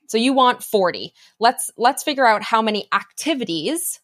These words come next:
done manually would get us to forty and what the profit would be on that seven hundred dollar average deal size." Basically, when we worked our way back,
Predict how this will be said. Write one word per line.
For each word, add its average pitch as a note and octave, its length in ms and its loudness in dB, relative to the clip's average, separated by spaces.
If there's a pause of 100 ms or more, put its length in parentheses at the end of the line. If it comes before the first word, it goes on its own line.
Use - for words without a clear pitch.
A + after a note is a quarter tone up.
(200)
done G#3 300 0
manually A#3 840 -2
would G#3 220 -2
get C4 160 6
us A#3+ 200 2
to G3 100 -10
forty F#3 560 -6 (340)
and A3 180 0
what G#3 180 4
the - 80 -8
profit B3+ 440 0
would F3 160 -6
be E3 180 -4
on F3 200 -2
that D#3+ 280 -2
seven F3+ 260 2
hundred E3+ 240 -4
dollar D#3 360 0
average E3 260 -2
deal - 160 -10
size." - 320 -6 (260)
Basically, D4 400 -2
when A#3 160 -2
we G#3+ 100 0
worked G3+ 300 -4
our A3+ 160 2
way F3+ 160 0
back, F3 540 0